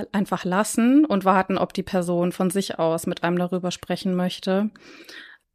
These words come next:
Meine Erfahrung auch aus der Selbsthilfegruppe, die ich leite, ist, dass es ein sehr großes Thema ist und was mir auch fehlt, mm,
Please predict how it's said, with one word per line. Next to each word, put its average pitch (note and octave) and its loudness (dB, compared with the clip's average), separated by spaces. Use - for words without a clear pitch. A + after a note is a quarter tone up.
Meine F3 6
Erfahrung G3+ 2
auch F3+ 2
aus - 0
der F3+ 2
Selbsthilfegruppe, G3+ 0
die G3+ 0
ich F#3+ -4
leite, F#3 2
ist, - -6
dass E3+ -2
es F#3 2
ein F#3+ 4
sehr F3+ 4
großes F3 -2
Thema G3 0
ist - -6
und F#3 0
was F#3 2
mir G3+ 6
auch F#3+ 0
fehlt, A#3+ 2
mm, F#3+ 4